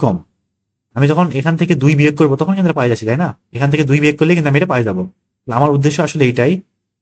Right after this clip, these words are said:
যে প্রথমে আমি এটা এখানে লিখবো, twenty minus r plus one, এটা এরকম থাক, into twenty minus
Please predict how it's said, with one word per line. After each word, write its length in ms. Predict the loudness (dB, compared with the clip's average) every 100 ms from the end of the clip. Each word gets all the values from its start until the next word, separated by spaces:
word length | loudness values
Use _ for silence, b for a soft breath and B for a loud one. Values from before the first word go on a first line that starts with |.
| _ -2
যে 60 | -2
প্রথমে 200 | 0 2 2
আমি 80 | 2
এটা 100 | 2 2
এখানে 180 | 2 0
লিখবো, 220 | 0 -6 -8 _ _ _ _ _ -2
twenty 240 | 0 0 0
minus 200 | 0 -2 -2
r 20 | -2
plus 180 | -2 -2 -2
one, 80 | -2
এটা 80 | 0
এরকম 160 | -2 -2
থাক, 140 | -4 -6 _ _ _ _ _ _ _ _ _ _ _ _ _ _ _ -4 -2
into 220 | 0 -2 0
twenty 280 | 2 2 2 2
minus 260 | 0 -2